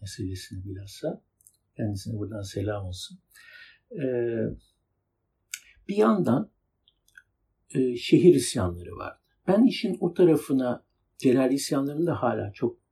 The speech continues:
e, dikkatli okumaya, çalışmaya, düşünmeye çalışıyorum. Yani, e, işimin çok önemli bir parçası ama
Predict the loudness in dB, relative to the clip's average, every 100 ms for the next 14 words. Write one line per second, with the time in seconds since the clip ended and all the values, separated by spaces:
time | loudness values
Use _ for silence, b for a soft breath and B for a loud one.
0 | _ -12 -12 -12 -20 _ -18 -18 _ _
1 | -6 -6 -12 -8 -6 -6 -6 -6 -8 -8
2 | -10 -8 -8 -12 -14 -8 -6 -6 -8 -14
3 | -18 -14 -14 -12 -12 -12 -18 B B B
4 | -8 -6 -6 -8 -18 _ _ -14 -10 -2
5 | 0 -2 -8 _ b b _ 0 0 0
6 | 0 0 0 0 0 -2 -2 -8 -12 -8
7 | -8 0 2 2 -2